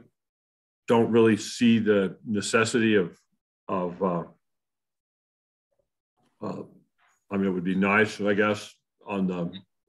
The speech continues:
on the margins if we, if we saw that every other state or half the states or whatever have, have gone this way. I don't see that it's necessary. However, I mean, I,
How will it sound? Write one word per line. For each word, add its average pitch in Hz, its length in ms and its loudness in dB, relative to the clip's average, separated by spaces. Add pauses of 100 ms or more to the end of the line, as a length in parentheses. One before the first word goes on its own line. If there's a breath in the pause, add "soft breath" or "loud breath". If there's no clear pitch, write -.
(260)
on 104 140 -2
the 95 40 0
margins 98 460 0
if 92 300 -4
we, 90 380 -4 (1160)
if 101 120 -12
we 92 100 -4
saw 101 300 2
that 98 120 4
every 98 220 4
other 95 160 4
state 98 400 2
or 98 100 0
half 98 200 -4
the 95 80 -8
states 98 420 0
or 104 60 -4
whatever 92 400 -2
have, 87 140 -8 (340)
have 95 180 -8
gone 98 200 2
this 95 180 -2
way. 98 240 4
I 95 160 -4
don't 92 200 -4 (260)
see - 340 -6
that 87 160 -2
it's - 180 -12
necessary. 98 580 0
However, 101 440 2
I 87 40 -4
mean, 85 180 -6
I, 85 100 -6